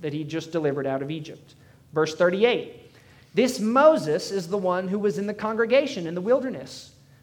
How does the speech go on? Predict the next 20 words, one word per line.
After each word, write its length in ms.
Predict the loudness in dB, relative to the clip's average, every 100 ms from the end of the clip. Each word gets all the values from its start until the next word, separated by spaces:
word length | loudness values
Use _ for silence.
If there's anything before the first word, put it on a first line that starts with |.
| -4
with 140 | -2
the 140 | 0 0
angel 500 | 0 0 -2 -4 -6
who 120 | -6
spoke 380 | -6 4 4 6
to 80 | -2
him 280 | -2 -4 -6
at 340 | -6 -6 -8 -6
Mount 400 | -4 -4 -6 -12
Sinai 840 | -8 -4 -2 0 0 0 -4 -12 -20 _ _ _ _
and 140 | -8 -4
with 160 | 0
our 120 | 0
fathers. 680 | 4 6 6 2 -10 -16 -18 -20 _ -20 _
And 260 | 0 0 6
there 320 | 8 10 8
he 200 | 6 0
received 560 | 0 -2 -2 0 0 0
living 760 | -2 2 2 4 0 0 -2 6
oracles," 1120 | 8 8 4 2 0 0 -4 -14 -16 -16